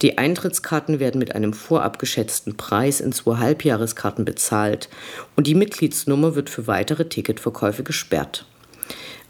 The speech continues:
Absolut unklar, was eine Abschaffung dieses Tickets, die auch nicht neu ausgegeben werden, bringen sollte. Auch die populistische Forderung, dass man diesen Assi-Fans eben keine Toiletten zur Verfügung stellen sollte,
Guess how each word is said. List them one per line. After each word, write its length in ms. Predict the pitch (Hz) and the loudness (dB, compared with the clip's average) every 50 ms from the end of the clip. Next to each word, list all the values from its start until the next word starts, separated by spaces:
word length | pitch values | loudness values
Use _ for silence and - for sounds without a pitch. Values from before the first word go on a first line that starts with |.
| - - | 2 2
Absolut 500 | 139 160 165 - - 139 123 117 - - | 2 2 2 0 -2 -2 -2 -2 -2 0
unklar, 600 | 117 131 147 143 - - 151 139 139 139 143 - | 2 2 2 0 0 -2 0 0 2 0 0 -2
was 180 | - 110 - - | -4 -4 -2 0
eine 240 | 113 110 110 - - | 2 2 2 2 0
Abschaffung 540 | 143 - - - - 147 139 - 135 139 | -2 -2 -4 -4 -4 -4 -4 -2 -4 -2
dieses 340 | 117 120 113 110 113 110 - | -2 -2 -4 -2 -4 -4 -4
Tickets, 600 | - - 165 160 - 131 131 131 - - - - - - - - - - - | -2 -2 -2 0 2 2 0 0 -2 -6 -8 -8 -12 -16 -20 -20 -16 -4 0
die 100 | - - | 2 4
auch 160 | - - - - | 4 4 2 0
nicht 240 | 131 - - - | -2 -2 0 0
neu 140 | 139 135 120 | 0 0 2
ausgegeben 720 | - 120 156 170 165 - - 127 - 127 139 139 147 135 143 | 2 2 2 2 0 -4 -6 -6 -4 -2 0 0 0 2 4
werden, 320 | 135 135 135 151 165 160 | 2 2 2 0 -4 -4
bringen 340 | - - - 123 117 107 104 | -4 0 0 2 2 2 2
sollte. 460 | 101 101 101 80 - - - 78 - - _ _ _ _ _ - - - - - - - - - - _ - | 0 0 0 0 0 -2 -4 -4 -4 -8 _ _ _ _ _ -20 -18 -16 -16 -16 -16 -18 -18 -20 -16 _ 2
Auch 180 | - - 185 | 2 2 2
die 140 | - - 156 | -2 -8 -8
populistische 640 | - - - - 120 117 120 - - 127 120 - - | -6 -4 -2 0 0 0 0 0 0 -2 -2 -2 -2
Forderung, 600 | - - 156 151 165 143 - 151 147 143 139 131 - | 0 2 2 2 2 2 2 2 2 2 0 -2 -4
dass 160 | 117 - - | -4 -2 -2
man 120 | 117 113 | -2 -2
diesen 300 | 113 110 107 - 127 - - - | -2 -2 -4 -4 -4 -6 -2 -2
Assi-Fans 720 | - 107 131 131 - 147 123 - - 107 110 127 127 - | 0 0 0 0 -2 -4 -6 -4 -2 -2 0 0 -2 -2
eben 220 | - 117 123 135 123 | -4 -2 -2 -2 0
keine 280 | - 127 120 131 131 | 0 0 2 2 0
Toiletten 400 | 127 - 143 139 143 147 - 175 | 0 0 2 2 2 2 0 -2
zur 140 | 156 - 147 | 0 0 0
Verfügung 500 | - - 143 - - 135 123 143 139 139 | 0 -2 -2 0 -2 2 2 4 2 2
stellen 360 | - - - 135 123 123 127 | 2 2 4 4 4 4 4
sollte, 480 | 120 120 117 120 117 - - 104 101 | 4 4 2 2 2 0 -2 -4 -4